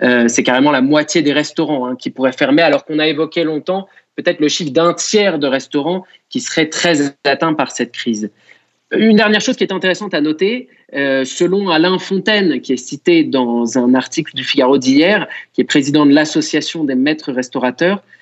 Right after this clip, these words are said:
c'est que contrairement à ce qu'on aurait pu penser, ce sont plutôt les petites entreprises et les très petits restos, les petits bistrots, les petits bars, qui pourraient s'en sortir mieux que les gros restaurants ont parfois,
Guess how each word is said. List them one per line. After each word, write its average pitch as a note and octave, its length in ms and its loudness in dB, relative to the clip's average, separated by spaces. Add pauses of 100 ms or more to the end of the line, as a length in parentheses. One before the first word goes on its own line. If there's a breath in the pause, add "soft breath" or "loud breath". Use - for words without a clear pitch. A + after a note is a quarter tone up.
(160 soft breath)
c'est - 180 0
que G#3+ 100 2
contrairement G#3 800 0
à D#3 60 2
ce - 120 -6
qu'on G3+ 140 0
aurait D#3+ 260 2
pu G3+ 120 -2
penser, G3 540 0 (200 loud breath)
ce - 120 -2
sont G3 220 2
plutôt A#3 420 2
les G#3 120 2
petites - 800 0 (220)
entreprises G3 720 2
et D3+ 60 4
les D#3 140 4
très G#3 340 0
petits E3+ 300 2
restos, D3 440 2
les D3 100 4
petits - 220 -6
bistrots, C3+ 420 0
les D3 120 4
petits - 200 -2
bars, C#3+ 300 2 (360 loud breath)
qui - 120 -4
pourraient F#3+ 240 2
s'en G3+ 180 -2
sortir G3+ 800 -2
mieux G#3+ 520 2 (140)
que D#3 360 4
les C3 400 4
gros D3 180 0
restaurants D3 540 0
ont C3+ 120 2
parfois, E3+ 460 0